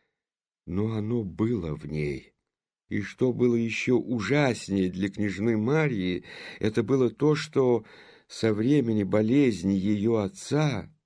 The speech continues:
даже едва ли не раньше, не тогда ли уж, когда она, ожидая чего-то,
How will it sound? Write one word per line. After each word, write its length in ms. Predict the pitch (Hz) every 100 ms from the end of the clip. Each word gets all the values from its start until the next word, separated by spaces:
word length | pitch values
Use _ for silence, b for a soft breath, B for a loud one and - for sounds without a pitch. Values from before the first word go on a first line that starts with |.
| _ _ _ _ _ _ _ _ -
даже 320 | 123 135 120
едва 360 | 107 92 98 127
ли 160 | 117
не 180 | 98 95
раньше, 840 | 92 120 151 131 - - 62 - _ _ _ _
не 200 | 87 107
тогда 580 | 107 104 95 98 113 139
ли 120 | 135
уж, 280 | 123 110 -
когда 460 | 104 95 95 113
она, 340 | 110 107 120 110
ожидая 680 | 95 104 104 117 113 110 101 B B B
чего-то, 960 | - 113 107 107 110 110 113 107 104